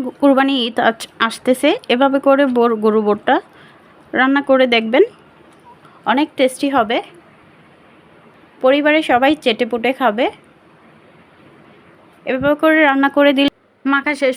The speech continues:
পর্যায়ে এখন আমি চুলায় বসিয়ে দিচ্ছি। বটটা আমি রান্না করব চুলার জালটা মিডিয়াম আঁচে রেখে। এভাবে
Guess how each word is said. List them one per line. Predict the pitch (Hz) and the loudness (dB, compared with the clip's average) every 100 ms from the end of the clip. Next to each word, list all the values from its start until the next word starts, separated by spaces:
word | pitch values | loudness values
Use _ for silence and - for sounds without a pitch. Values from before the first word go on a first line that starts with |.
| - | -4
পর্যায়ে | 269 247 302 320 214 | -4 -2 -2 -4 -8
এখন | 233 269 262 262 | -10 -8 -6 -6
আমি | 262 285 | -6 -8
চুলায় | 254 226 233 262 - _ _ 208 | -6 -4 -4 -6 -12 _ _ -10
বসিয়ে | 214 247 220 | -8 -6 -6
দিচ্ছি। | 196 180 - 339 427 _ _ 233 | -6 -10 -12 -12 -14 _ _ -6
বটটা | 269 302 302 | -4 -2 -2
আমি | 302 294 | -2 -2
রান্না | 262 247 254 | -2 -4 -2
করব | 269 240 330 320 | -2 0 -4 -4
চুলার | 262 240 226 | -2 -2 -2
জালটা | 247 247 277 | -4 -4 -4
মিডিয়াম | 233 202 226 226 | -6 -6 -6 -6
আঁচে | 220 262 233 | -4 -4 -4
রেখে। | 196 - 320 - - - - | -4 -6 -6 -8 -18 -20 -12
এভাবে | 220 285 269 | -6 -4 -4